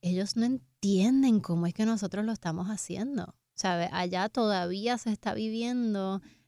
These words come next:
la, la geriatridad en la agricultura. O sea, la agri-, los agricultores se están poniendo más y más viejos y no hay nadie que los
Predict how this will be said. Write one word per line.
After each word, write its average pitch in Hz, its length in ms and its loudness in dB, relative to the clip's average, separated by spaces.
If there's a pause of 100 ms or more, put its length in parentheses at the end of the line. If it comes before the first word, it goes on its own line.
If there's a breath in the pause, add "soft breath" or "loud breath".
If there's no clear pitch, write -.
la, 165 920 -2
la 165 640 -6 (220)
geriatridad 185 1040 0
en 185 180 -2
la 175 80 -2
agricultura. 175 840 -4
O 170 40 -4
sea, 170 180 -6
la 170 240 -6
agri-, 170 140 -8
los 180 160 -4
agricultores 170 680 -6
se 220 60 -8
están 214 220 -6
poniendo 226 320 -6
más 220 160 -4
y 220 120 -2
más 220 140 -6
viejos 269 240 -4
y 277 60 -2
no 175 320 -4
hay 180 140 -6
nadie 196 340 -4
que 196 140 -10
los 170 300 -8